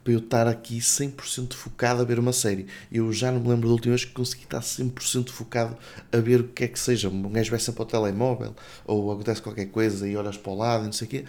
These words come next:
Pá, e aquilo é uma série que tem tanto detalhe que eu quero estar cem por cento atento para conseguir perceber realmente aquilo. Agora,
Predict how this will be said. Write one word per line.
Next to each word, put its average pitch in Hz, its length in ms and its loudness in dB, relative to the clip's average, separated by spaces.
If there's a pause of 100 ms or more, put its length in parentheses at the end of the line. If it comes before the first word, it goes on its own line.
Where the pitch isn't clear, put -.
(260)
Pá, 156 260 -2
e 113 240 -2
aquilo 143 260 2
é 147 40 6
uma 135 140 2
série 104 300 0
que - 80 -14
tem 101 140 0
tanto 123 340 -2
detalhe 95 320 -4 (1000)
que 127 80 0
eu 127 60 2
quero 147 220 2
estar 131 400 0 (320)
cem - 240 0
por 185 160 -4
cento 110 260 2
atento 123 560 -2
para 196 120 -4
conseguir - 300 -4
perceber 156 340 0
realmente 147 380 2
aquilo. 123 300 0 (580)
Agora, 101 440 -2